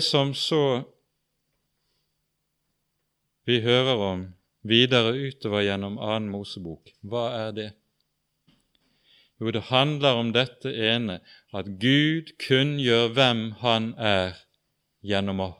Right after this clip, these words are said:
handle. Gjennom den store forløsningens gjerning, så kunngjør han,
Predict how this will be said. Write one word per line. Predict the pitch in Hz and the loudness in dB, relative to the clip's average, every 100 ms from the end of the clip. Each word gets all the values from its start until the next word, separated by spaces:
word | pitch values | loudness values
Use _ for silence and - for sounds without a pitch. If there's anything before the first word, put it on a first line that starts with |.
| - | -4
handle. | 98 101 95 80 78 _ _ _ _ _ _ _ _ _ _ _ _ _ _ _ _ _ _ - | 0 0 0 -4 -12 _ _ _ _ _ _ _ _ _ _ _ _ _ _ _ _ _ _ -2
Gjennom | 113 135 139 127 127 | 4 4 4 0 0
den | 123 123 | 0 0
store | - 131 131 131 123 | 0 0 0 0 -2
forløsningens | - 120 123 120 - 117 107 107 107 98 | 0 2 2 0 -2 -6 -6 -6 -6 0
gjerning, | 95 98 92 80 73 _ _ _ _ _ _ _ | 2 2 0 -6 -10 _ _ _ _ _ _ _
så | - 120 | -10 -10
kunngjør | - 113 113 117 92 | -4 0 2 0 0
han, | 90 90 | -2 -4